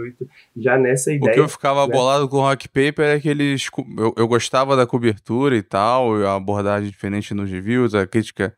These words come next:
Speaker 2: que eles falavam de temas sociais e tal, aí chegava no fim do ano, eu dava jogo do ano, Far Cry três.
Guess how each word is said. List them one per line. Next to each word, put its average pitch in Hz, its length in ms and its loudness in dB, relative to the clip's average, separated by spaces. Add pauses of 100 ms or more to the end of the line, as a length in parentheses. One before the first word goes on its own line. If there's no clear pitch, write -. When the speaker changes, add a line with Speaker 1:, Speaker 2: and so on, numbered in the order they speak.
Speaker 2:
que 120 80 0
eles 113 120 0
falavam 113 380 0
de 101 120 -6
temas 110 320 -2
sociais 113 500 0
e 110 60 -8
tal, 110 180 0
aí 120 140 2
chegava 131 360 0
no 131 120 0
fim 139 160 -2
do 123 80 2
ano, 131 160 2
eu 135 40 0
dava 135 360 0 (120)
jogo 156 240 0
do 147 140 2
ano, 160 160 2
Far 156 240 -2
Cry 143 180 0
três. 101 340 -4